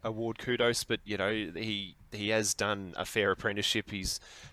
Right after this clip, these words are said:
he's been at Collingwood and they've made a lot of finals, um, over the last, I guess, five to six plus years. So, um, yeah, h-, he's a name that sort of bobs up there. And it, look, it'd be interesting. I think, yeah,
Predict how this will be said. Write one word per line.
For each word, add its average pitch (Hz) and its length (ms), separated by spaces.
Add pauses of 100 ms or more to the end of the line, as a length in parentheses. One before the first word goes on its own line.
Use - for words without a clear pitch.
he's 107 140
been 107 140
at 92 80
Collingwood 101 420
and 98 160
they've 98 220
made 95 220
a 92 180
lot 95 180
of 92 60
finals, 101 760
um, 95 440 (800)
over 110 100
the 101 80
last, - 500
I 104 120
guess, - 420 (320)
five - 300
to 104 60
six - 340
plus - 360
years. 120 300
So, 107 560
um, 101 560
yeah, 95 260 (120)
h-, 98 180 (120)
he's 117 240
a 104 40
name 92 200
that 85 120
sort 95 160
of 90 180 (300)
bobs 90 300
up 87 200
there. 95 320
And 87 260
it, 101 220
look, 123 200
it'd 104 80
be 113 180
interesting. 110 460
I 95 100
think, - 420
yeah, 85 300